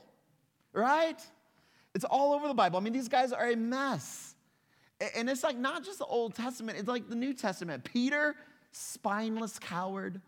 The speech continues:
Paul, a murderer. Like, literally in Romans seven, Paul says these words. This is the Paul, he wrote most of your New Testament.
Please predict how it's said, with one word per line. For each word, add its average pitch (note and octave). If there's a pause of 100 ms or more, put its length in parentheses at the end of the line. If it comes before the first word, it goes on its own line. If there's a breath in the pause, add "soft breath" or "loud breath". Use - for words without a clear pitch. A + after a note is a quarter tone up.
(100)
Paul, B3 (260 loud breath)
a F3
murderer. G3 (760 soft breath)
Like, F3+
literally G3+
in D#3+
Romans F3+
seven, D#3+ (500 soft breath)
Paul C3
says -
these C#3
words. G2
This D#3
is F3+ (120)
the C#3+
Paul, F3
he F#3
wrote E3+
most F#3
of G#3
your G#3+
New G3
Testament. B2